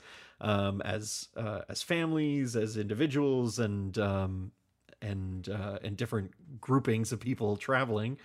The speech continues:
Um, in all of our experiences with Disney,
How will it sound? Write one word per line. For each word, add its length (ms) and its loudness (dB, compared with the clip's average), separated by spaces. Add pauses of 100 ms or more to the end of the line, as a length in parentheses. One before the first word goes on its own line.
(420)
Um, 500 4 (1080)
in 220 6
all 300 6
of 100 2
our 240 6
experiences 720 2
with 160 0
Disney, 520 2